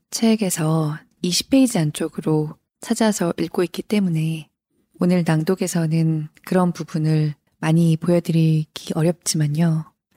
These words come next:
이 책이 참 특별한 것은 타라의 가족들 중 그 누구도 평면적으로 그려지지 않는다는 데 있습니다. 학대의 주범인 아버지나 오빠,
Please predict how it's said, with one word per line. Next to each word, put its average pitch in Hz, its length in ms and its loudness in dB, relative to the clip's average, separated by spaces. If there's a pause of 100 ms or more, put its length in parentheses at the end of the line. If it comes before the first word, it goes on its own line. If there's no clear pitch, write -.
(840)
이 208 140 -2
책이 294 360 4
참 285 380 4
특별한 320 560 2
것은 160 560 0 (320)
타라의 262 460 2
가족들 175 680 0
중 165 420 2
그 165 300 0
누구도 175 480 -2 (400)
평면적으로 311 880 0
그려지지 - 760 -4
않는다는 156 600 2
데 151 320 -6
있습니다. 156 600 -4 (1000)
학대의 294 520 2
주범인 196 800 4
아버지나 165 640 0
오빠, 156 480 -4